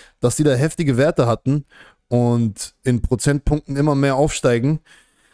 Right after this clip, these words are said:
Ja, das ist halt klar. Das ist auch deren, deren, deren Plan, so,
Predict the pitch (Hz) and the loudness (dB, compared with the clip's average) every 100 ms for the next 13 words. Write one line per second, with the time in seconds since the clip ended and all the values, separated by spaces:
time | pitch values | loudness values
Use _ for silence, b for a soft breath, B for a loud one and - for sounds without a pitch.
0 | b 131 190 147 165 196 156 - 165 214 | b -2 -2 -2 0 0 0 0 2 2
1 | 135 120 156 185 123 165 156 160 151 127 | 0 0 0 0 2 2 2 2 0 0
2 | 151 143 143 135 123 139 131 - 131 165 | 0 2 0 2 0 0 0 -2 0 0
3 | 233 110 87 104 98 90 | 0 -2 -6 -8 -6 -6